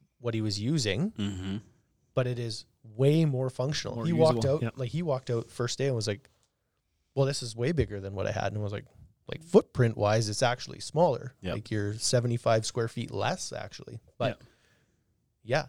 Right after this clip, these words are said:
Speaker 1: yeah, it feels bigger. Feel like more usable space, right?
Speaker 3: Yep.
Speaker 1: So
Speaker 2: Those stairs.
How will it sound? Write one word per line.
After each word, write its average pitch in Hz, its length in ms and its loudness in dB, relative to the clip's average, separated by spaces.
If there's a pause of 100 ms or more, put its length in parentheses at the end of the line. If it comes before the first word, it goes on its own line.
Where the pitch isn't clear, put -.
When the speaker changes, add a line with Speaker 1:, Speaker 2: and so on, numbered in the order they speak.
Speaker 1:
yeah, 104 60 -14
it 98 60 -14
feels 165 340 -6
bigger. 170 480 -8
Feel 117 240 -6
like 107 300 -6 (800)
more 131 180 6
usable 139 440 4
space, - 400 -4
right? 160 180 -2 (100)
Speaker 3:
Yep. - 200 -4
Speaker 1:
So 101 200 -14 (500)
Speaker 2:
Those 101 160 2
stairs. 85 600 -4